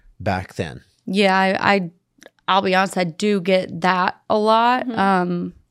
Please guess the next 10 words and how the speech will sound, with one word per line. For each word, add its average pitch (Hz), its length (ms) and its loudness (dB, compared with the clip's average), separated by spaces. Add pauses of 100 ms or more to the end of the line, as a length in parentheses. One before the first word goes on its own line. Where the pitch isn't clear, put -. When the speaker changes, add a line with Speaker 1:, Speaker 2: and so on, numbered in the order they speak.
Speaker 2:
and 226 140 4
even 220 240 4
people 214 260 0
that, 190 120 2
like, 185 180 0
haven't 185 420 2
watched 175 480 -4
since 196 380 -2
then, 180 480 -2 (640)
same, 196 460 2